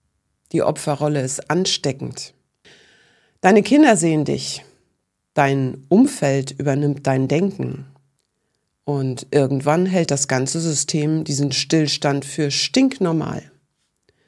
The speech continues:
Verantwortung wird weitergereicht wie eine heiße Kartoffel.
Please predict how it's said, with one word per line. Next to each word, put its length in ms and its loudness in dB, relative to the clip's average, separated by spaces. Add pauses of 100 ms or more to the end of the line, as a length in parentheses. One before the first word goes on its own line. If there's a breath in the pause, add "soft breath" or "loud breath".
(960)
Verantwortung 680 2
wird 160 -4
weitergereicht 920 -2 (180)
wie 140 2
eine 200 4
heiße 240 0
Kartoffel. 640 -8